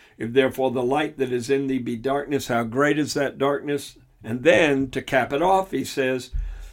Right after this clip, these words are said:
"No man can serve two masters, for either he will hate the one and love the other, or else he will hold to the one and despise the other.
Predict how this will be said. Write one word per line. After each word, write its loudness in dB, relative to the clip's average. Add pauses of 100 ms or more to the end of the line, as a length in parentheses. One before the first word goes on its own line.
(140)
"No 6
man 2
can 0
serve 4
two 2
masters, -2 (420)
for 8
either 2
he 2
will 2
hate 2
the 0
one 2
and 2
love 2
the 0
other, -2
or -2
else 0
he -2
will -6
hold 6
to -2
the 2
one 0
and -2
despise 2
the 2
other. -2